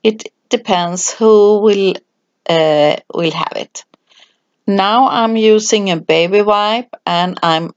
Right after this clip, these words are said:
wiping off on the top, so it will stay much more in the gaps, and it's so beautiful.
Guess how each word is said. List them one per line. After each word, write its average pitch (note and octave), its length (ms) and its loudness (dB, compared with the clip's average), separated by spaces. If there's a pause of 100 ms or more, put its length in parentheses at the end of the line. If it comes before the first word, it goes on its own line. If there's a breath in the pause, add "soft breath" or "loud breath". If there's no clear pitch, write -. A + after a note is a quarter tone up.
wiping G#3+ 640 0
off F#3+ 460 0
on E3 160 -2
the D3+ 100 -4
top, - 400 -4 (560 loud breath)
so E3 720 -2 (800)
it E3+ 200 -4
will D#3+ 180 -2
stay E3 520 -2
much G3+ 500 -2
more D3+ 400 0
in D#3 160 -2
the D3+ 120 -2
gaps, - 500 -8
and E3 260 -4
it's - 240 -8
so A#3 360 0
beautiful. C3+ 640 -4